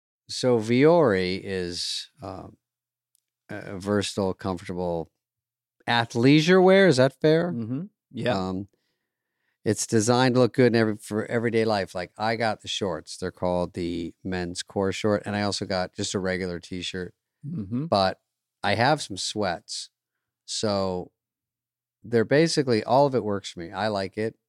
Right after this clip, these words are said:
Speaker 1: It works. Um, I wore it on the road this weekend because it's sort of easy to wear anywhere.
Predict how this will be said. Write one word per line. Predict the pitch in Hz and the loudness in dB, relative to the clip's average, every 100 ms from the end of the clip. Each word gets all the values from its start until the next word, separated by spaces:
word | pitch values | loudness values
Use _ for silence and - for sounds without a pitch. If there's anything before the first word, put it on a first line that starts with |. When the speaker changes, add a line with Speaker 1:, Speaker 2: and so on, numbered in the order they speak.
| - | -18
Speaker 1:
It | 95 - | -16 -6
works. | 98 117 - - - - | -6 -6 -8 -14 -10 -4
Um, | 92 90 85 - _ _ _ _ _ - | -4 -4 -6 -14 _ _ _ _ _ -2
I | 101 | -2
wore | 95 101 101 | 0 0 2
it | |
on | 98 | 0
the | 87 | -4
road | 95 98 | -2 -2
this | 92 - | -2 -4
weekend | 92 95 - 110 110 | -4 -4 0 0 0
because | 98 - 85 | -4 -4 -6
it's | 85 | -4
sort | 101 87 | -6 -6
of | |
easy | 95 98 98 | -4 -4 -2
to | 98 | -4
wear | 92 92 90 | -2 -2 -2
anywhere. | 90 95 101 107 123 | -4 -4 0 0 0